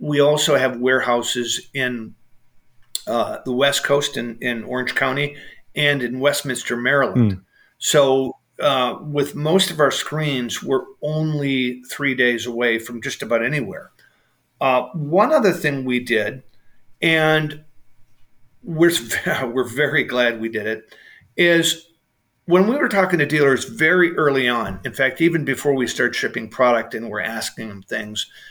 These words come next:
Speaker 1: about what they were looking for in a new line and what did they like about their brand,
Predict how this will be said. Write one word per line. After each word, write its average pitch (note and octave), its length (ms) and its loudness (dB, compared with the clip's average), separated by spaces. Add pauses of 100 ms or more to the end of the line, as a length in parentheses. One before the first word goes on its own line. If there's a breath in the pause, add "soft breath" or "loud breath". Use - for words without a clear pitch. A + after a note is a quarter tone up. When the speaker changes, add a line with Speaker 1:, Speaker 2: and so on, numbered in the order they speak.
(120)
Speaker 1:
about A#2 400 -2
what C#3 420 0
they B2 160 -2
were B2 180 -2
looking A2+ 280 -8
for A#2 260 -4
in A2 60 -2
a G#2+ 60 -6
new A2 200 -6
line G#2+ 440 -4
and G#2+ 260 -12
what C3+ 180 -8
did B2+ 120 -6
they B2+ 100 2
like A#2+ 300 0
about A2+ 280 -4
their A2+ 120 -4
brand, A2 300 -4